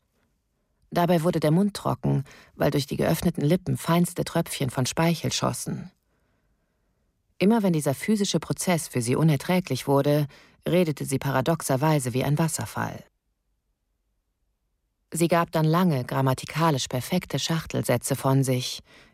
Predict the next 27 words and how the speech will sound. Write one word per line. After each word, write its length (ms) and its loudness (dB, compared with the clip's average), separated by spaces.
jedes 360 2
lebendige 460 2
Gespräch 460 0
im 120 -2
Keim 320 2
erstickend. 720 -4
Ihre 180 2
Stimme 360 2
wurde 180 2
plötzlich 420 -4
kräftiger. 580 -4
Je 160 4
aufmerksamer 640 2
ihr 140 2
die 120 2
Leute 300 0
zuhörten, 760 2
desto 260 0
weitschweifiger 760 0
wurde 180 4
ihre 300 0
Rede 360 2
und 140 -4
umso 200 2
strahlender 560 2
ihr 140 0
Lächeln. 440 -2